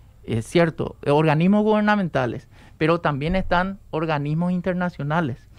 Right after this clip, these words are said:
y también están investigadores independientes, ¿verdad? Y si es que,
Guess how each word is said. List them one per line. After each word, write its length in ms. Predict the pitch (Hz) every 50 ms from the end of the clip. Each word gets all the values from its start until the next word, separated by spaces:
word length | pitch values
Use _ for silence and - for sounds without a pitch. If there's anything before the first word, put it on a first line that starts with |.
| - - - - - -
y 140 | - 170 165
también 380 | - 151 143 131 139 151 165
están 420 | 165 160 - 170 170 175 185 185 -
investigadores 960 | - 165 165 165 160 151 - - 170 156 143 135 131 139 143 156 165 165 156 -
independientes, 880 | - 170 175 180 180 190 190 202 196 196 220 247 247 220 - - - - - -
¿verdad? 220 | 139 135 143 170 - - - - - - - - - -
Y 180 | - 185 196
si 260 | 185 - 185 - -
es 140 | 147 175 175
que, 300 | - - 220 220 220 220